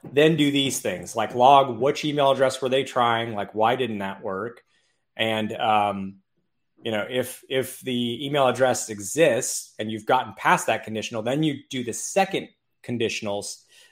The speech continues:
uh, block, which would be the compare sync. And then if that fails, then you say, "Okay, well, we know at this point we, there was a person, so they're clearly giving a valid account, but obviously the password's wrong." And that's where you can start to bake in your,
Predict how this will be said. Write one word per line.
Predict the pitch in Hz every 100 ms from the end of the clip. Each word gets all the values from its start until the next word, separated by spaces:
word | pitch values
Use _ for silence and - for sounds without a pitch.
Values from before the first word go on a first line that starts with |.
| -
uh, | 104
block, | 101 113 110 107 -
which | 98
would | 120 104
be | 110
the |
compare | 104 110 104 175
sync. | 151 131 110
And | 104
then | 107
if | 95 -
that | 127 160 170 170
fails, | 120 107 98 98 - - - _ -
then | 113 139 165
you | 151 127
say, | 117 120
"Okay, | 120 165 156
well, | 139 135
we | 131
know | 135 165
at | 147
this | 147 143
point | - 135 123 107
we, | 107 117
there | 113 107
was | 113 147
a | 143
person, | - 127 - 101
so | 95
they're | 110 110 113
clearly | - 139 131
giving | 120 120 113
a |
valid | 101 113 110 98
account, | - - 127 101 - _ _ _ _ _
but | 123 113
obviously | 135 139 139 - 131
the |
password's | 120 131 143 143 120
wrong." | 107 107 104
And | 117
that's | 135 -
where | 123
you |
can | 107
start | 113 104
to | 104
bake | 117 107 113
in | 110
your, | 107 104 101